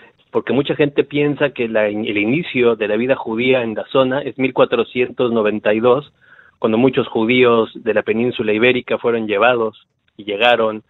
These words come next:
a la tierra de los sultanes, pero sencillamente mil cuatrocientos noventa y dos es solo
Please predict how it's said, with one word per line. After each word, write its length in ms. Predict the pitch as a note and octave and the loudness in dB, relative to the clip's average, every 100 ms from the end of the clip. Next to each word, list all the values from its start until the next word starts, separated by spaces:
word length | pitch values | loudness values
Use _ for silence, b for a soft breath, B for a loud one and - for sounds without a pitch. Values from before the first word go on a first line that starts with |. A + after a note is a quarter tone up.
| b b | b b
a 100 | - | -6
la 160 | G#2 G#2 - - | -4 -6 -8 -2
tierra 280 | A#2+ A2+ | 0 2
de 80 | A2 | 0
los 160 | G#2+ G2 | -2 -4
sultanes, 480 | A#2+ A#2+ F3+ A#2+ - | -4 0 0 -2 -4
pero 220 | G#2+ G#2+ | -2 -2
sencillamente 640 | - G#2 C3+ C3+ C3+ C3+ | -4 -4 -2 0 0 0
mil 140 | B2+ B2+ | 0 0
cuatrocientos 520 | C3 B2+ B2 B2 B2 | -2 -2 -2 0 0
noventa 360 | A#2 G#2+ G#2+ | 2 0 0
y 40 | A2+ | 0
dos 260 | B2 B2+ | 2 0
es 140 | C#3+ A#2 | -2 -4
solo 480 | C#3 C3 B2 A#2+ | 0 2 2 -2